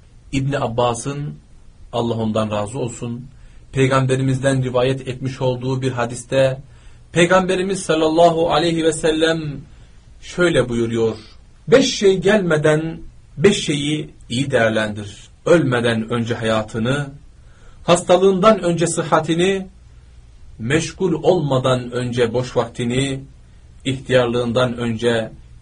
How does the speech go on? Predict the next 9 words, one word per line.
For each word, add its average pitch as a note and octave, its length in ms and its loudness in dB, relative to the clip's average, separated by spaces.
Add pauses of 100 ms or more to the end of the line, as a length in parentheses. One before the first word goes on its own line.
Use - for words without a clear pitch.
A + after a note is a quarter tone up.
(120)
gençliğini, A2+ 840 -2 (720)
fakirliğinden G3+ 800 0
önce F3 640 4 (300)
zenginliğini C3+ 1080 0 (300)
iyi C3 240 -2
değerlendir." G#2+ 880 -2 (640)
Aziz D3+ 300 0
kardeşlerim, A2+ 600 -4 (260)
sohbetimi F#3+ 840 -2